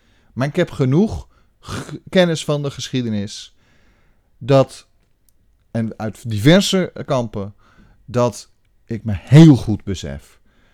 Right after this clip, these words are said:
dat wij, ondanks de beperkingen van corona, nog steeds zo vrij zijn als wat. Want, geef even heerlijk toe,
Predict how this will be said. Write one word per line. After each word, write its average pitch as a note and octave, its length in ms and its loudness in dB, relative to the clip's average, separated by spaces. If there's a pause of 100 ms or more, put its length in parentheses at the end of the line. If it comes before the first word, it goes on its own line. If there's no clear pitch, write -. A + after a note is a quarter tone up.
(180)
dat - 340 -8 (300)
wij, G#2 380 -6 (480)
ondanks B3+ 720 2
de F#3 140 -4
beperkingen E3+ 640 -6
van C#3 220 -8
corona, F#2+ 640 -8 (340)
nog F#2+ 200 -14
steeds G2 360 -14
zo F#2 160 -14
vrij A2 580 -6
zijn F2+ 280 -8
als F2+ 140 -14
wat. F#2+ 420 -16 (560)
Want, D#3+ 400 -6 (760)
geef - 480 -6 (440)
even C3+ 280 -6
heerlijk C#3 400 0
toe, A#2+ 260 -8